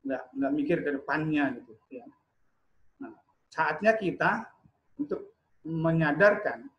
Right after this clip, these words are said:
memberikan penyadaran kepada pimpinan O D T tentang pentingnya ini.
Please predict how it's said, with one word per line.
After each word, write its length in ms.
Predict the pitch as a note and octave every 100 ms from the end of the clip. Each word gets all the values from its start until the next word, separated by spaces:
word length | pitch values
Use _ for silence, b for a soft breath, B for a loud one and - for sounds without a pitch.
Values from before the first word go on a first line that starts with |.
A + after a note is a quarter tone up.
| _ _ D#3
memberikan 400 | D#3+ E3 D#3+ D3+
penyadaran 720 | D3+ D3 C3+ F#3 G#3+ C#3 - - _ _ -
kepada 640 | - C3+ C3+ B2+ B2 A#2 - - - _ _ _ -
pimpinan 560 | D3+ D#3+ A3 E3 C3+ C3
O 100 | B2+
D 100 | A#2+
T 100 | F#3+ A3 G#3+ _ _ _ _ _ _ _ -
tentang 360 | D3 D3 D3
pentingnya 400 | D3 C3+ B2+ A#2+ A#2
ini. 160 | A2+